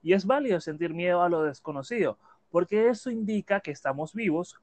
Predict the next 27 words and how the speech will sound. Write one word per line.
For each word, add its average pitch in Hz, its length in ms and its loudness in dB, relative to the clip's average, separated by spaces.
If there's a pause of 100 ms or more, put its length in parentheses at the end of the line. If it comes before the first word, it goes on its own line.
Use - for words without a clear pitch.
(120)
pero 185 220 4
no 226 240 0
podemos 220 540 0
dejar 156 360 0
que 131 180 -2
ese 131 200 -4
miedo 180 340 0
nos 131 280 -6
gane 160 360 2 (320)
y 165 100 -4
nos 170 240 -4
paralice, 175 760 2
porque 165 280 -2
de 180 120 0
ser 233 200 0
así, 262 380 -6
no 202 580 0
iniciaríamos 196 1000 0
nunca 208 600 0
en 135 260 -8
nada. 147 320 0 (460)
Sean 254 360 4
bienvenidos 247 600 -2
a 202 140 4
Ni 190 180 2
Tan 160 280 0
Correctos, 151 720 -4